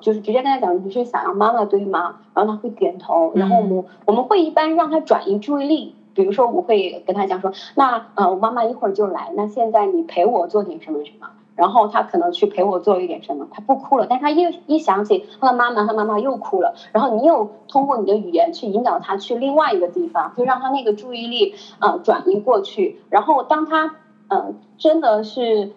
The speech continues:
Speaker 1: 呃，慢慢地适应这个幼儿园的时候，你会觉-，我会觉得有一种成就感吧，就会觉得你，
Speaker 2: 嗯。
Speaker 1: 呃，而且我们带的两岁多的孩子，很多是你可以去抱他的。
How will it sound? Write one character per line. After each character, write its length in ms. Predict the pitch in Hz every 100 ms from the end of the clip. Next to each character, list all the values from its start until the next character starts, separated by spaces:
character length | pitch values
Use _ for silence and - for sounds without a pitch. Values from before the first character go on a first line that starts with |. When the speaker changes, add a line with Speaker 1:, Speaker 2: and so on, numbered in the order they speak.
| _
Speaker 1:
呃， 180 | 190 190
慢 180 | 262 294
慢 220 | 285 240
地 100 | 208
适 180 | 208 285
应 120 | 254
这 80 | 247
个 80 | 240
幼 120 | 254
儿 80 | 208
园 160 | 170
的 120 | 180 196
时 120 | 202
候， 120 | 196
你 160 | 349 330
会 180 | 247
觉-， 140 | 208 -
我 160 | 392 370
会 200 | 415 403
觉 100 | 190
得 140 | 185
有 180 | 165 151
一 140 | 170 180
种 240 | 151 151 - _ _
成 280 | - 190 190
就 180 | 233 202
感 240 | - -
吧， 100 | - -
就 120 | 226
会 160 | 240 202
觉 160 | 208
得 140 | 190 196
你， 300 | 185 190 196
Speaker 2:
嗯。 180 | 208 - _ _ _
Speaker 1:
呃， 280 | 349 339 - -
而 100 | -
且 220 | 381 - - -
我 220 | - 196 175
们 260 | 175 196
带 200 | - 202
的 80 | 214
两 240 | 202 -
岁 120 | - 262
多 120 | 254
的 100 | 226
孩 220 | - 170
子， 100 | 202
很 220 | 208 175
多 100 | 180
是 160 | - 240
你 160 | 196
可 160 | 165 226
以 60 | 208
去 120 | 233
抱 280 | - - 202
他 220 | - -
的。 120 | -